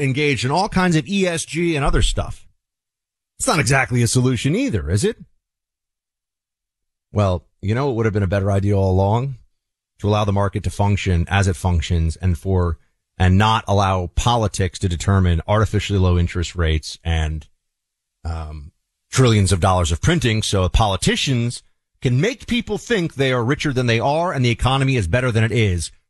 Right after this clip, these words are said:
Cue Joe Biden and his speech this morning, by the way. That's exactly what happened there. But switching gears for a minute, you might be amazed to know that even though, uh, Roe v. Wade was overturned last June, the number one killer among infants in this country is still abortion.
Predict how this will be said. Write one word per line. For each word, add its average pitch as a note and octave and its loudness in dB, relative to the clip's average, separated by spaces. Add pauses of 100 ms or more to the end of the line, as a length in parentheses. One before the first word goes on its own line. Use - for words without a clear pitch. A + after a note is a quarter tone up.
(140)
Cue B3+ -2
Joe A#3 0
Biden F#3 0
and G2+ 4
his A2 2
speech D#3+ -2
this F2+ -4
morning, F#2+ 2
by F2+ 2
the F2 0
way. F2 0
That's A2 0
exactly G2 0
what E2+ 2
happened F#2 2
there. D#2+ 2 (1300)
But C3 -6
switching G#3+ 0
gears E3+ 2
for D3 -2
a C3+ 0
minute, A#2 0
you F#3+ 0
might B3 0
be F#3+ -2
amazed D#3 -2
to C#3 0
know C3+ 0
that A2+ -2
even G3+ -2
though, C#3+ -2
uh, A#2+ 0
Roe C3+ 2
v. B2 0
Wade A#2+ 0
was G#2 2
overturned A2 0
last G2+ 0
June, F#2+ 2 (220)
the G#2 4
number G#3 0
one F3+ 0
killer D3 0
among A#2 2
infants B2 -2
in G2+ -2
this G2 0
country F#2 0
is G2 0
still D3+ 0
abortion. G#2 -2